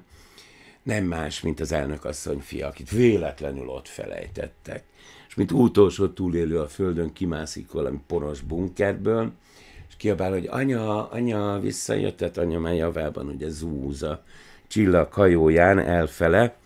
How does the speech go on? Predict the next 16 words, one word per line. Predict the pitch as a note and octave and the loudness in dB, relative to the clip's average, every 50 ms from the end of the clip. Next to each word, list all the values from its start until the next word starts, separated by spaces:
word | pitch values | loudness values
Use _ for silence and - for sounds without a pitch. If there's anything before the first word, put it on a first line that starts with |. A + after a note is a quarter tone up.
| _ - - - - - - - - - | _ -20 -20 -20 -20 -20 -20 -20 -16 -8
majd | - G2+ G2 F2+ | -4 -2 0 2
előkapja | - - G2 F#2 E2+ E2+ - D#2+ D2+ C#2+ - - D#2+ | 4 4 4 2 0 -2 -2 -4 -6 -4 -4 -4 -4
a | D2 | -4
mobiltelefonját, | D2 D2+ D#2 C#2+ D2 D2 D2 C#2+ - D2 - C#2 C#2+ - - - B1 G#1+ G1+ C2+ - - | -4 -4 -6 -6 -6 -6 -6 -6 -8 -8 -8 -8 -10 -10 -12 -14 -12 -12 -14 -14 -14 -16
és | C2 - - | -16 -14 -14
a | D2 | -14
senkinek | - - - D2 D2 C#2+ - - - - - - - | -14 -12 -10 -10 -10 -12 -12 -14 -16 -14 -14 -16 -16
bele | - - - - - - _ | -14 -14 -14 -14 -14 -16 _
kiabál, | _ - - - - - - - - - | _ -16 -16 -16 -16 -16 -16 -16 -16 -16
hogy, | - - - - - _ - | -16 -16 -16 -18 -20 _ -18
ö, | - - - - - - _ _ - - _ _ _ _ _ _ | -18 -16 -16 -16 -18 -20 _ _ -20 -20 _ _ _ _ _ _
ö, | - - A2 - - | -8 -6 -4 -4 -4
lájkoljatok, | - - - - - - - E2+ F2+ - - - - - - - - - - | -4 -6 -6 -8 -8 -8 -10 -10 -10 -10 -12 -14 -14 -16 -18 -18 -18 -18 -16
és | - - - - | -14 -12 -12 -12
kövessetek, | - - - - - - - - - - - - - - - - | -12 -12 -12 -12 -12 -12 -12 -12 -12 -12 -14 -16 -18 -18 -18 -20
és | - - - | -18 -18 -18